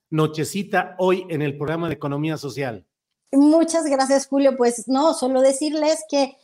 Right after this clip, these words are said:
Speaker 2: esta semana tenemos decisión de la Junta de Política Monetaria, indicadores importantes de la economía que nos van a estar, pues, refrendando si la recesión en Estados Unidos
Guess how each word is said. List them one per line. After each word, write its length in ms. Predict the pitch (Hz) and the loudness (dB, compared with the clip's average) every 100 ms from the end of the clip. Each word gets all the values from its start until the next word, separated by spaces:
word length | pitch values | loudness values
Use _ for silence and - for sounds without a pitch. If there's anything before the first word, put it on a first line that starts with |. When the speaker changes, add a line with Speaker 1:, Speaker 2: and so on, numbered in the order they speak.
| _ - | _ -8
Speaker 2:
esta 260 | 240 247 | -6 -6
semana 500 | 254 247 240 226 233 | -4 -4 -4 -4 -6
tenemos 480 | 220 220 214 214 214 | -6 -4 -4 -4 -4
decisión 500 | 214 214 220 233 214 | -6 -6 -6 -4 -2
de 80 | 220 | -2
la 80 | 208 | -4
Junta 320 | - 220 220 | -6 -8 -6
de 80 | 208 | -6
Política 580 | - 214 208 233 - 202 | -6 -6 -6 -8 -6 -4
Monetaria, 800 | 214 208 196 240 233 233 269 - - - | -2 0 0 0 0 0 -4 -6 -14 -2
indicadores 720 | 320 370 - 262 254 269 269 | 2 2 4 2 2 0 -2
importantes 680 | 262 226 220 220 220 233 254 | -6 -6 -8 -8 -8 -6 -4
de 120 | 220 | -4
la 100 | 208 | -4
economía 720 | - 202 202 208 208 208 254 | -6 -6 -4 -4 -4 -6 -6
que 80 | 220 | -6
nos 180 | 202 196 | -6 -6
van 180 | 202 220 | -6 -6
a 20 | |
estar, 420 | 233 226 226 226 - - _ | -4 -2 0 -2 -12 -20 _
pues, 220 | - 240 233 | 0 2 2
refrendando 760 | 240 233 226 226 254 269 302 | 0 0 0 2 2 2 2
si 400 | 302 254 262 277 | 0 -2 -2 0
la 260 | 277 254 262 | 0 0 0
recesión 640 | 269 254 226 262 254 285 277 | -2 -6 -8 -4 -4 -4 -6
en 140 | 247 226 | -6 -6
Estados 460 | - 240 262 - | -4 -4 -4 -6
Unidos 420 | 269 262 262 262 | -6 -4 -4 -6